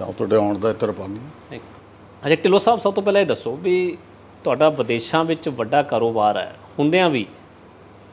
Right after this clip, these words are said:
Speaker 2: ਤੁਹਾਡੇ ਅੰਦਰ ਕੀ ਚਿੰਨ੍ਹ ਉੱਠੀ ਕਿ ਅਸੀਂ ਪੰਜਾਬ ਦੇ ਵਿੱਚ ਜਾ ਕੇ ਲੋਕਾਂ ਦੀ ਸੇਵਾ ਕਰੀਏ?
Speaker 1: ਦੇਖੋ ਜੀ, ਸਾਡਾ ਸਾਰਾ ਪਰਿਵਾਰ ਉੱਨੀ ਸੌ ਦੋ ਤੋਂ
Speaker 2: ਹੂੰ।
Speaker 1: ਇੱਕ ਸੌ ਚੌਵੀ ਸਾਲ ਹੋ ਗਏ।
Speaker 2: ਹੂੰ।
Speaker 1: ਸਾਡੇ ਦਾਦਾ ਪੜਦਾਦਾ ਜੀ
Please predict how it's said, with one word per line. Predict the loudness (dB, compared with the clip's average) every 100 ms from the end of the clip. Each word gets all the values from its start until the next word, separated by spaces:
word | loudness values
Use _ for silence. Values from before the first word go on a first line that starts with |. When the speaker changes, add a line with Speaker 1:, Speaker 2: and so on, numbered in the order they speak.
| -2
Speaker 2:
ਤੁਹਾਡੇ | 4 6 6
ਅੰਦਰ | 6 4
ਕੀ | 2 2
ਚਿੰਨ੍ਹ | 6 4 4
ਉੱਠੀ | 2 2
ਕਿ | 4 4
ਅਸੀਂ | 4
ਪੰਜਾਬ | 0 0 4 6 6
ਦੇ | 6
ਵਿੱਚ | 4 2 2
ਜਾ | 4 4
ਕੇ | 2 2 2 2 -2 -10 -20 -8
ਲੋਕਾਂ | -6 -4 -4
ਦੀ | -4
ਸੇਵਾ | -2 0 0
ਕਰੀਏ? | -2 -4 -4 -6 -8 -16 -20 -20 -20 -20 -20 -14
Speaker 1:
ਦੇਖੋ | -10 -6
ਜੀ, | -4
ਸਾਡਾ | -4 -2 0 -2
ਸਾਰਾ | -2 -2 0
ਪਰਿਵਾਰ | 0 0 0 -2 -4
ਉੱਨੀ | -4 -4 -4
ਸੌ | -2 -4
ਦੋ | -2 -2 0
ਤੋਂ | 0 -4
Speaker 2:
ਹੂੰ। | -6 -12 -20 -16 -16 -18 -16
Speaker 1:
ਇੱਕ | -14
ਸੌ | -6 -6
ਚੌਵੀ | -2 -2 -2
ਸਾਲ | -4 -6
ਹੋ | -6 -12
ਗਏ। | -14 -18 -20 -20
Speaker 2:
ਹੂੰ। | -20 -14
Speaker 1:
ਸਾਡੇ | -8 -4 -4
ਦਾਦਾ | -4 -2 -2
ਪੜਦਾਦਾ | -4 -2 2 4 6 4
ਜੀ | 2